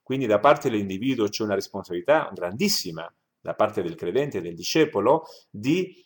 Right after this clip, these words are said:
essendo attaccato a Gesù, vivere come lui ci ha chiesto di vivere. Lui le dice, Voi già siete puliti, voi siete puliti perché avete accettato la mia parola, cioè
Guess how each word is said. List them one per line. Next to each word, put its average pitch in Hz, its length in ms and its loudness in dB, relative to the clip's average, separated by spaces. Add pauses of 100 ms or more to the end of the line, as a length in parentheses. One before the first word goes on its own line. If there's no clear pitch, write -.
essendo 151 400 2
attaccato 113 400 2
a 127 40 6
Gesù, 151 500 4
vivere 123 460 0
come 92 260 -2
lui 104 140 -2
ci - 100 -10
ha 90 60 -6
chiesto 95 320 -6
di 85 120 -10
vivere. 85 340 -8
Lui 113 160 0
le 113 100 2
dice, 101 520 -2
Voi 123 200 6
già 113 120 4
siete 127 320 0
puliti, 101 540 -4 (420)
voi 107 80 0
siete 117 240 0
puliti 151 400 -2
perché - 220 -2
avete 107 220 2
accettato 104 500 0
la 87 80 0
mia 92 160 -4
parola, 135 360 4
cioè 113 300 2